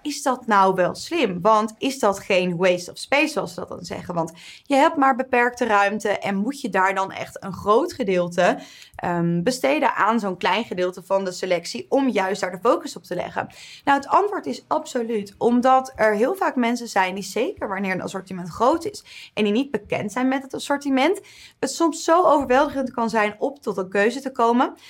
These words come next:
waardoor je ze in dat geval zeker goed kan helpen door even zo'n subselectie te markeren. Dus dat is, eh,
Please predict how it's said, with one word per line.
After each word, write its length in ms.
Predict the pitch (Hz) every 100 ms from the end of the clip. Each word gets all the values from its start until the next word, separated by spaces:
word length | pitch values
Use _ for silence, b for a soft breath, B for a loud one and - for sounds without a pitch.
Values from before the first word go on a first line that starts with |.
| B
waardoor 260 | 262 269 330
je 80 | 415
ze 120 | 370
in 80 | 285
dat 200 | 285 285
geval 340 | 247 226 220
zeker 380 | 226 262 349 359
goed 180 | - 247
kan 160 | 240
helpen 380 | 208 190 196 196
door 180 | 226 254
even 320 | 185 269 269
zo'n 260 | - 196 190
subselectie 600 | - 208 - 180 - -
te 120 | -
markeren. 520 | 185 185 208 190 170 - B B _
Dus 100 | 233
dat 160 | 262
is, 180 | 254 -
eh, 140 | 208